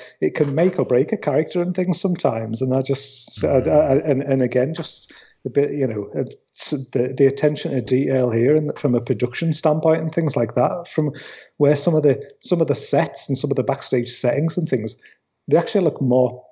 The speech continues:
Speaker 1: professional and good, like, better than I would expect of Impact at this stage where they're at now and where they haven't got these millions behind them and things like that. But then, but then <laughs> they go and do the, the whole, <laughs> like, "Let's do that again" kind of thing, live on air and stuff, and you're just like, "Oh,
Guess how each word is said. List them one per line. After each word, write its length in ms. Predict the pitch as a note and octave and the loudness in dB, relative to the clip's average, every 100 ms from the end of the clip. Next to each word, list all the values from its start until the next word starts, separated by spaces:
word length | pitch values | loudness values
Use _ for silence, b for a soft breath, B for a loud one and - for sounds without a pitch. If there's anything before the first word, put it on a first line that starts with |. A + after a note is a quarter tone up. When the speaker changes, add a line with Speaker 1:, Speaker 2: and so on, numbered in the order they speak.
| _ | _
Speaker 1:
professional 760 | - A#2 C3+ - C#3+ D3+ F3 G3 | -4 0 0 0 -2 0 2 2
and 340 | C3+ A#2 A2+ - - C3+ - - | 2 -2 -4 -10 -12 -12 -12 0
good, 380 | C3+ - E3 | 2 2 0
like, 320 | D#3 A2+ A2 - | 2 0 -2 0
better 240 | C3+ - | 2 4
than 160 | F#3+ F3+ | 2 2
I 20 | |
would 140 | C3+ B2 | 2 2
expect 400 | - - D3+ - | -2 -2 -2 0
of 100 | F3+ | 0
Impact 440 | F3+ F3+ F3+ - | -2 -2 -2 0
at 100 | C#3+ | 0
this 160 | D3+ - | 0 -2
stage 500 | - D#3+ D3+ E3+ - | 0 2 4 2 0
where 160 | C#3 | 2
they're 200 | C#3 C3+ | 4 4
at 160 | D#3 D#3+ | 2 2
now 320 | D3 D#3+ D#3 | 2 4 4
and 100 | C3+ | 2
where 80 | B2+ | 2
they 80 | B2+ | 2
haven't 200 | B2+ D3+ | 0 2
got 180 | D3+ D3+ | 2 2
these 180 | D3+ | 2
millions 420 | C3+ C#3+ C#3+ D3+ D3 | 4 4 2 0 2
behind 320 | D3 D#3 D#3 | 2 2 -2
them 60 | D#3 | -2
and 60 | |
things 240 | D#3+ E3 D3 | -2 -2 0
like 220 | C3+ - | -2 0
that. 280 | C3+ D#3+ - | 0 -2 -2
But 100 | C#3+ | 2
then, 220 | C#3+ C3+ B B B B B _ | 4 2 B B B B B _
but 80 | C#3+ | -2
then 140 | C#3 | 0
<laughs> 220 | G#2 - | 0 -2
they 60 | C3 | 0
go 120 | F3+ | 4
and 160 | D3 - | 4 2
do 220 | D3+ B2+ B2+ | 2 2 2
the, 300 | C3 C3 B B B _ | 2 2 B B B _
the 100 | B2+ | -2
whole, 400 | G2 B2 A2+ C3 - | 2 2 2 0 -4
<laughs> 80 | - | -4
like, 400 | E3 - - - E3+ | -4 -4 -4 -2 2
"Let's 200 | - - | 2 4
do 140 | C#3+ | 4
that 140 | C#3+ | 6
again" 400 | C#3 C#3+ D#3+ G#3+ | 4 4 2 2
kind 260 | - D#3+ D#3 | 2 2 2
of 80 | A3+ | 2
thing, 200 | C#3+ C3+ A3+ B | 0 0 -8 B
live 280 | D#3 C3+ C#3 | 2 4 4
on 140 | C3+ C3 | 2 2
air 320 | B2+ C#3+ D3+ | 2 2 2
and 140 | D3 | 0
stuff, 280 | - D#3 - | -2 -2 -2
and 80 | - | -2
you're 120 | C3 | -4
just 180 | - - | -6 -2
like, 260 | A#2+ - - | -2 -2 0
"Oh, 440 | D#3+ C#3 G#2+ A2+ | 0 0 -2 -10